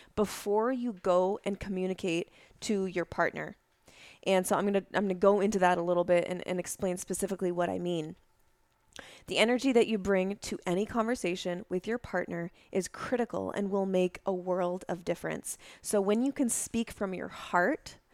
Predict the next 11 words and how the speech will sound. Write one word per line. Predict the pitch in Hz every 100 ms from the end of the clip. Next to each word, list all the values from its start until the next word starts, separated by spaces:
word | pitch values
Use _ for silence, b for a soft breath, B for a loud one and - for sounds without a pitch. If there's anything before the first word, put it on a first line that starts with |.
| B B
what | 220 -
you're | 196
genuinely | 170 190 185 208 233 233 196
feeling | - 170 170 190 240 285 B B B
rather | 196 190 208 233 240
than | 202 190 185 185
from | - 180 180 175
your | 175
pain, | - - 202 196 196 208
your | - 185
pride, | 180 - 180 180 185 233